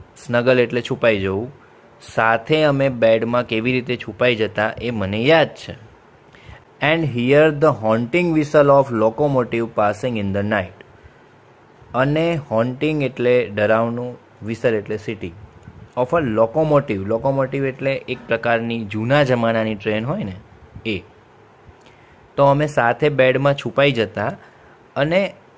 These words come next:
haunting એટલે ડરાવની whistle, ડરાવની સીટી અમે સાંભળતા. તો કોની ડરાવની સીટી હતી? તો લોકોમોટિવ ટ્રેનની, કે જે રાત્રે પસાર થતી. Our uncle Mike was an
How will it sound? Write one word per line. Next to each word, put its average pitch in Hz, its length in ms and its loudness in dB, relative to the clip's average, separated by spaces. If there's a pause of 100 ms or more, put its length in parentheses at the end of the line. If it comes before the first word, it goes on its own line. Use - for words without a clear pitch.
(280)
haunting 147 440 2
એટલે 147 160 0
ડરાવની 143 600 2
whistle, 127 520 0 (160)
ડરાવની 151 440 2
સીટી 147 500 -4
અમે 139 200 2
સાંભળતા. 107 600 -2 (240)
તો 101 80 -4
કોની 147 340 0
ડરાવની 151 380 4
સીટી 127 400 0
હતી? 113 280 -4 (340)
તો 131 100 0
લોકોમોટિવ 123 720 0
ટ્રેનની, 101 380 -4 (120)
કે 123 100 -4
જે 131 180 0
રાત્રે 117 420 0
પસાર 127 380 2
થતી. - 340 -10 (1600)
Our 139 240 6
uncle 143 380 2
Mike 143 400 2
was 139 240 4
an 139 160 2